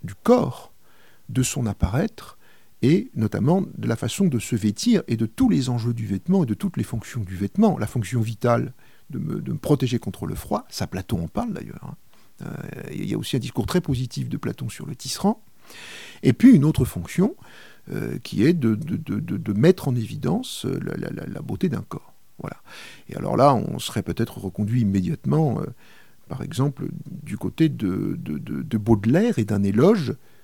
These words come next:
de, de l'artifice. Mais justement, je disais tout à l'heure au début, euh, qu'est-ce qui peut faire, euh,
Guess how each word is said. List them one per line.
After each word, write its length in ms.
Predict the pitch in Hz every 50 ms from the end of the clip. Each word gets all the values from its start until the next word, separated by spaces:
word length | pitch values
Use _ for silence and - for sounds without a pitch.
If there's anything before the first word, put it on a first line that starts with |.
| - - - -
de, 260 | - 123 117 98 -
de 140 | - - 107
l'artifice. 760 | 107 107 - - - 143 - - 139 - - - - - - - - - -
Mais 220 | - 120 113 - -
justement, 480 | - 101 104 - - 180 226 208 143 110
je 120 | 104 110
disais 260 | 104 117 117 123 139
tout 100 | 135 - -
à 60 | 120
l'heure 160 | 120 117 -
au 60 | 147
début, 380 | 117 120 120 123 147 156 - - - - - - - - - - -
euh, 160 | - - 127 -
qu'est-ce 200 | - 151 135 -
qui 120 | - - 131
peut 160 | - 131 120
faire, 320 | - - 113 104 98 101
euh, 200 | 110 120 135 -